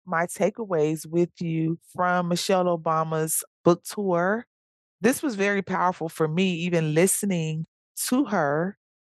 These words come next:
As I was taking my notes, I was thinking about what she was saying. I was reflecting as I was writing. I just thought that it would be a good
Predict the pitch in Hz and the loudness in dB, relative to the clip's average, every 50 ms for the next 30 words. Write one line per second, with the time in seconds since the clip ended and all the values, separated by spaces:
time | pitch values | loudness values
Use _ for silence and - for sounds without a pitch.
0 | _ _ _ _ _ _ _ _ - 160 160 156 180 170 175 165 170 170 - - | _ _ _ _ _ _ _ _ -4 -2 -2 0 0 0 0 0 -2 -4 -2 -2
1 | - 196 185 - 175 170 165 165 160 160 160 160 175 180 190 - - - 147 147 | -4 -2 0 0 0 0 0 -2 -2 -2 0 0 0 0 -2 -4 -4 -4 -2 0
2 | 147 151 151 - - - 170 175 - - 170 165 156 156 156 151 143 147 156 160 | 0 -2 -2 0 2 2 2 2 2 -2 -4 -2 0 2 2 2 2 0 -2 -4
3 | - - 170 160 147 147 - - - 160 147 147 151 156 156 160 165 170 175 185 | -4 -4 -4 -4 -2 -2 -2 0 2 2 2 2 0 0 -2 -2 -2 -4 -6 -8
4 | - _ _ _ _ - - 151 147 151 151 147 147 143 - - - - 175 175 | -12 _ _ _ _ -4 -2 0 0 0 0 0 -4 -6 -6 -4 -2 0 0 0
5 | 175 _ - 160 160 156 156 156 151 - 151 151 147 147 143 - - - 139 143 | 0 _ -4 -4 -2 0 0 0 0 0 -2 -2 -2 -6 -8 -8 -6 -4 -2 0
6 | 147 151 151 165 180 202 214 233 233 233 _ _ _ _ _ _ _ _ - - | 0 0 2 2 2 2 2 0 -4 -8 _ _ _ _ _ _ _ _ -2 -2
7 | 226 269 302 - - 311 277 277 - 233 233 226 214 220 202 208 190 185 175 160 | 0 0 -2 -2 -2 -2 -2 0 0 0 0 0 0 -2 -4 -4 -4 -4 -4 -4
8 | - 185 180 180 180 175 175 170 | -4 -2 0 0 0 0 0 -2